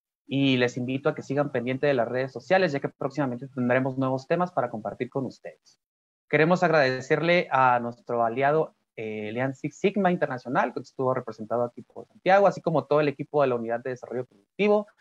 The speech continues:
y de la Secretaría de Economía por la organización de este taller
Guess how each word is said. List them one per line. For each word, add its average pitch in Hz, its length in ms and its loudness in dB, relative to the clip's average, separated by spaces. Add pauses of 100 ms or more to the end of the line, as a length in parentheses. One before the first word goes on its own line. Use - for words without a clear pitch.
(280)
y 175 100 2
de 214 60 8
la 233 140 6
Secretaría 170 380 0
de 170 60 2
Economía 147 520 -2
por 139 160 -6
la 127 80 0
organización 117 520 -4
de 131 40 -8
este 120 140 -12
taller 156 420 0